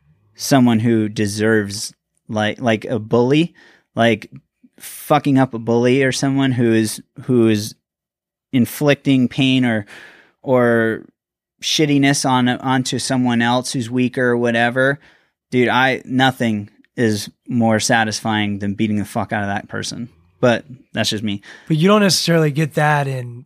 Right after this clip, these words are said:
Speaker 2: in mixed martial
Speaker 1: No,
Speaker 2: arts, do you?
Speaker 1: no, not at all. But it's, it's fun too still, <laughs> you know, like, and in, in martial arts and M M A, I'm the complete opposite with that. I don't have that mindset. Um, I, I'm not a shit talker.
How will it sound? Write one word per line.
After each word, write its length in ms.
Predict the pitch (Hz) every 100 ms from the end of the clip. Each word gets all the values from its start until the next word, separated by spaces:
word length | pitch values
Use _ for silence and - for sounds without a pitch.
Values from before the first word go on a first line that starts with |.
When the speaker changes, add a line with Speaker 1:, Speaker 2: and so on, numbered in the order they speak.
| _
Speaker 2:
in 100 | - 151
mixed 180 | 143 -
martial 240 | 143 139
Speaker 1:
No, 80 | 160
Speaker 2:
arts, 140 | 117
do 100 | 98
you? 100 | 147 151
Speaker 1:
no, 220 | 147 110
not 200 | 120 127
at 80 | 117
all. 300 | 113 101 _
But 340 | - 139 156 - -
it's, 280 | 139 123 -
it's 180 | 156 143
fun 300 | - 151 113
too 180 | - 127
still, 320 | 104 113 - - 185 -
<laughs> 240 | - -
you 120 | 139
know, 220 | 135 131 131
like, 280 | 123 117 -
and 240 | 147 135
in, 340 | 127 123 - 98
in 260 | - 135 127
martial 400 | 143 180 - 143
arts 220 | 156 160
and 100 | 143
M 100 | 156
M 120 | 165
A, 200 | 143 170 170
I'm 240 | 135 135
the 80 | 123
complete 380 | - 120 - 147
opposite 560 | 127 139 - - 117 87
with 220 | 113 -
that. 280 | 120 120 - - - -
I 80 | 131
don't 140 | 151
have 180 | 139 120
that 180 | 131 127
mindset. 600 | 120 113 107 117 107 107 _ -
Um, 540 | 123 117 107 104 107 - _ _ _ _ _ _ _ _ _ -
I, 360 | 131 131 123 -
I'm 340 | 90 127 127
not 280 | 127 139 147
a 120 | - 127
shit 360 | - - 139
talker. 580 | - 127 123 139 131 123